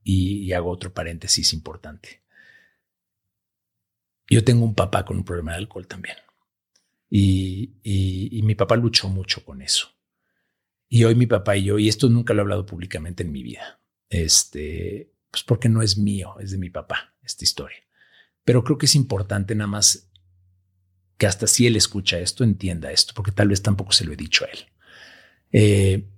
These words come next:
mi papá y yo perdimos ese vínculo de papá-hijo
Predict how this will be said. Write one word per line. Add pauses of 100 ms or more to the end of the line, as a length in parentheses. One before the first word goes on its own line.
(2250)
mi
papá
y
yo
perdimos (1080)
ese
vínculo
de
papá-hijo